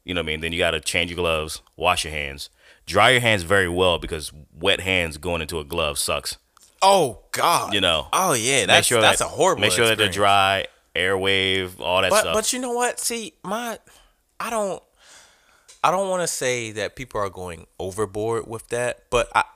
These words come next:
Speaker 2: I just, I feel like gloves are a hindrance, and you just need to completely wash your hands.
Speaker 1: I do feel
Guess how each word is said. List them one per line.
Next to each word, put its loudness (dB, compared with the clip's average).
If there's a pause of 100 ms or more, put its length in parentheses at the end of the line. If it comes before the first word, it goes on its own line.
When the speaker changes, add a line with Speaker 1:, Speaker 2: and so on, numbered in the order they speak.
(120)
Speaker 2:
I 4
just, -4 (140)
I 2
feel -2
like 0 (1040)
gloves -4 (1000)
are 0
a -12
hindrance, -18 (160)
and -6
you -14
just -8
need -8
to -10 (300)
completely -14 (160)
wash -8
your -16
hands. -20 (120)
Speaker 1:
I 2
do -6 (160)
feel -2